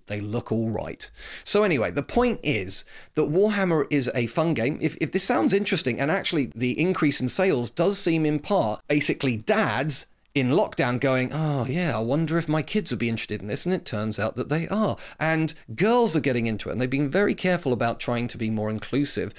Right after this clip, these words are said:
And there's an entire army in the fantasy well, the, in the fantasy one, there's an entire bunch of very angry, evil elf ladies who will just tear you to pieces.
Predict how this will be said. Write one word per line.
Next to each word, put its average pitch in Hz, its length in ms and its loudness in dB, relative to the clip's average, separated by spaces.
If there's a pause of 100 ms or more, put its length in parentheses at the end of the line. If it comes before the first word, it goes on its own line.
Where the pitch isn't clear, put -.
(320)
And 120 160 2
there's 127 140 2
an 139 80 2
entire 147 420 0
army 147 420 4
in 117 120 -2
the 113 340 0
fantasy 117 880 0 (320)
well, 110 220 -2
the, 123 140 -2
in 123 120 0
the 120 60 0
fantasy 170 380 0
one, 113 180 0
there's 110 160 -2
an 120 60 -2
entire 123 400 0
bunch 120 320 -2
of 110 100 -4
very 143 440 0
angry, 135 540 0
evil 131 580 0
elf 147 360 0
ladies 110 580 -2 (300)
who 143 120 0
will 127 140 2
just 123 220 -2
tear 127 160 2
you 117 120 2
to 123 80 2
pieces. 127 600 0